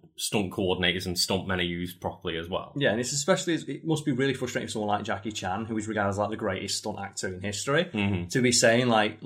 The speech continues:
Speaker 2: "I'm gonna choreograph this scene," and they're telling him no. It's
Speaker 1: So
Speaker 2: like, uh, I think it's Police Story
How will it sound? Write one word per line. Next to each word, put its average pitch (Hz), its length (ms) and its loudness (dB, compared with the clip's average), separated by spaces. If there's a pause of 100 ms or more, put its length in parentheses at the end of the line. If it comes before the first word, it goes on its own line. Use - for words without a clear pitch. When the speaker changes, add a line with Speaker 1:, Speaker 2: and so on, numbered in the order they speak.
(140)
Speaker 2:
"I'm 113 220 0
gonna 110 140 -2
choreograph 104 420 0
this - 180 -6
scene," 117 260 -2
and 110 100 -2
they're 107 60 -2
telling 101 300 -2
him 95 260 -4
no. 95 260 -2 (960)
It's - 140 -12
Speaker 1:
So 123 80 2
Speaker 2:
like, 113 240 0
uh, 110 160 2
I - 40 -8
think 123 160 -2
it's - 60 -16
Police 117 380 0
Story 156 460 4